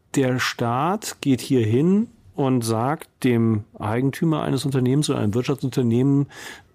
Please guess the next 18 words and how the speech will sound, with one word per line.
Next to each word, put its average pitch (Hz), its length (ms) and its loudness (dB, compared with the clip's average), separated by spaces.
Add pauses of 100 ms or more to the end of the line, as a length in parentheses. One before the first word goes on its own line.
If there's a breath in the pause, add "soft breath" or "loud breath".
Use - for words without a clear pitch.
(100)
wer 120 480 2
das 143 200 -2
Unternehmen 127 300 -2
eigentlich 120 260 -2
leiten 110 320 -2
darf 98 240 -4
oder 110 160 -2
welches 117 360 -2
Anforderungsprofil 117 720 -2
jemand 104 240 -2
haben 101 200 -4
muss. 104 260 -10
Das 110 100 -2
ist - 160 -4
Eingriff, 127 500 -4
das 117 140 -2
ist 110 80 -4
Eingriffsverwaltung. 123 840 -2